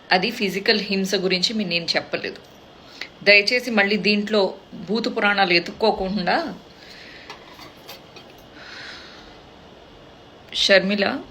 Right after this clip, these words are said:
నువ్వు నాకు చేసిన దానికి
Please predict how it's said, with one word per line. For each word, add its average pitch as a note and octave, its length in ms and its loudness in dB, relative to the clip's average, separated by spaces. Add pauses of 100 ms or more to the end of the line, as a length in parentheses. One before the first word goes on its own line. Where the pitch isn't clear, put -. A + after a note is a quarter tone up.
(2500)
నువ్వు A3+ 260 2
నాకు G#3 380 2
చేసిన G3+ 600 0 (1000)
దానికి F3+ 600 0